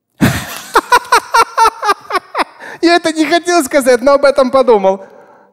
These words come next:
Он сказал: «Продать». Но это будет высший пилотаж, конечно. Ну, это, ну, давайте лучше не будем так. Тут пожалеем людей. Зачем? Мы же не машины, как бы прямо вот так быть высокодуховными постоянно. Нет,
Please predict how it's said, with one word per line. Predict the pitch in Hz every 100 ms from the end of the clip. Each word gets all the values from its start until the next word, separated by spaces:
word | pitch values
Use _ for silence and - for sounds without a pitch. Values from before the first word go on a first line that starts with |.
| _ _ _ _ _ _ _ _ _ -
Он | 170
сказал: | 180 185 160
«Продать». | 160 160 151 - - _ - - _ _ _ _ _ _ _ _ _
Но | 127 156
это | 190 196
будет | 180 185 180
высший | 147 190 214 - 160
пилотаж, | 127 113 110 101 -
конечно. | 107 98 92 - 113
Ну, | 185 175
это, | 165 165
ну, | 143 160
давайте | 180 170 151
лучше | 139 -
не | 156
будем | 160 160 123 110
так. | 98 - _ _ -
Тут | 123
пожалеем | 143 139 165 135 107
людей. | 107 104 98
Зачем? | 104 147 - 85 _ _ _ _ _ _
Мы | 123 202
же | 135
не | 135 143 131
машины, | 139 - 214 151
как | 110 98
бы | 107
прямо | - 123 120
вот | 110
так | - 117 -
быть | - 139
высокодуховными | 127 127 143 123 135 160 123 117
постоянно. | 107 127 - 127 95 90 _ _ _
Нет, | 156 226 151